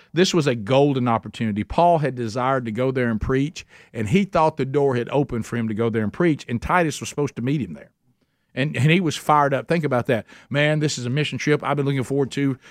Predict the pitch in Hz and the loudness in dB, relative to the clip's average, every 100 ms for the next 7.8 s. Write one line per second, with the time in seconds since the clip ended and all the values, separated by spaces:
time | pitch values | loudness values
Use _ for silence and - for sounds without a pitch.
0 | - 131 135 123 156 151 147 139 147 147 | -6 0 0 4 2 4 2 2 2 -2
1 | _ - 113 123 151 143 139 139 120 117 | _ -8 -4 -2 -2 0 2 2 0 0
2 | 139 131 123 139 143 147 139 _ _ 123 | 0 2 4 4 4 0 -2 _ _ -2
3 | 123 120 123 123 127 123 151 143 147 143 | -2 -2 -2 -2 -2 0 0 2 2 2
4 | 151 151 147 139 135 - 156 151 139 156 | 0 0 -2 -2 -2 -2 -4 -4 0 2
5 | 160 147 151 147 139 135 139 110 160 151 | 2 0 0 2 2 2 0 0 2 2
6 | 147 - - - 147 151 151 151 143 143 | 2 0 -8 -6 -2 0 2 2 2 0
7 | 139 127 107 160 156 156 156 | 0 -2 2 4 6 4 0